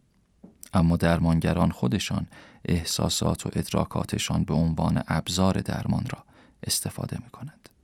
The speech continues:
اکنون می‌توان درک کرد که چرا برای روانکاو شدن نه تنها به سالها آموزش فشرده، بلکه به همان میزان به تحلیل آموزشی یا درمان شخصی نیاز است.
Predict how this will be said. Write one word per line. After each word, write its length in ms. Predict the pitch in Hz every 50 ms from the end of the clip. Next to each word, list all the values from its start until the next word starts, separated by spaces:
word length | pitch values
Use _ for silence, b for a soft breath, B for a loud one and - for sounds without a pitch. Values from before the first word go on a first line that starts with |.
| _ _ _ _ _ _ _ _ _ _ _ - -
اکنون 280 | 87 87 - - 90 85
می‌توان 520 | 85 87 82 - 80 80 80 85 80 80
درک 300 | 80 82 80 78 - -
کرد 300 | - - - 78 - -
که 140 | - - -
چرا 460 | - - - - 123 120 - 85 85
برای 440 | - - - - - 78 - - 80
روانکاو 600 | 80 82 80 80 80 80 82 80 - - 80 80 -
شدن 420 | - - - - - 92 95 95 90 B B B B B B B -
نه 100 | 120 131
تنها 480 | 131 - 123 117 98 92 87 95 87 80
به 120 | - 80
سالها 520 | - - - 82 82 82 82 80 85 85 80
آموزش 640 | - 82 82 82 80 80 82 85 - - 80 - -
فشرده، 840 | - - - 82 80 - - 85 - - - 85 82 82 87 98 - _ B B B B B B B B B
بلکه 320 | - - 113 113 - - 110
به 120 | 95 104
همان 360 | 98 98 127 131 135 131 120
میزان 480 | 107 92 85 82 78 87 85 92 101 101 B B B B B
به 80 | - 90
تحلیل 640 | - - - 87 85 82 - 92 92 107 117 123 123
آموزشی 720 | 120 - 95 87 85 85 82 82 80 80 78 - - -
یا 140 | 95 98 87
درمان 580 | - - 87 78 78 - - 80 78 80 87 87
شخصی 640 | - - - - - - - - - - - 107 -
نیاز 260 | 95 101 110 - -
است. 260 | - - - - -